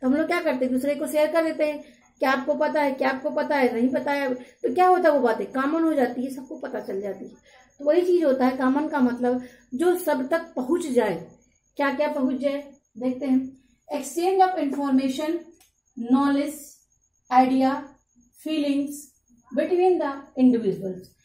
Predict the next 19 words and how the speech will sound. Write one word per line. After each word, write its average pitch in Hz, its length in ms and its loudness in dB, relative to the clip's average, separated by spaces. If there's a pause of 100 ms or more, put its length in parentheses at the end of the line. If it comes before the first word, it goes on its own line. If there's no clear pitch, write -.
(220)
यानी 294 180 -2
क्या 330 140 -2
होता 302 240 0
है, 320 240 -4
Information 269 760 0
को 330 100 -6 (120)
exchange 349 560 -2
करना 262 420 -4
एक 247 140 -4
दूसरे 247 340 -6
से, 247 180 -6 (440)
क्या 262 280 4
चाहे 254 200 2
वो 233 120 -2
Knowledge 233 360 -4
के 262 100 -6
रूप 262 160 0
में 254 120 -4
हो, 247 160 -6